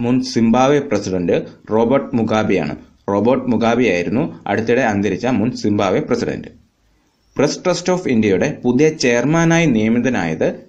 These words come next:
വിജയ്കുമാർ ചോപ്രയാണ്. വിജയ്കുമാർ ചോപ്രയാണ് പ്രസ് ട്രസ്റ്റ് ഓഫ് ഇന്ത്യയുടെ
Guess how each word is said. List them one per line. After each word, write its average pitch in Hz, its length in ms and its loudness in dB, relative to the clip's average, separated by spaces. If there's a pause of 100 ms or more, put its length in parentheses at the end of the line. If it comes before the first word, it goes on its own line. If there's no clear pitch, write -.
വിജയ്കുമാർ 131 640 2
ചോപ്രയാണ്. 82 640 -4 (300)
വിജയ്കുമാർ 131 540 0
ചോപ്രയാണ് 131 720 0 (220)
പ്രസ് 113 280 -2
ട്രസ്റ്റ് 135 280 -2
ഓഫ് 139 140 -2
ഇന്ത്യയുടെ 95 480 0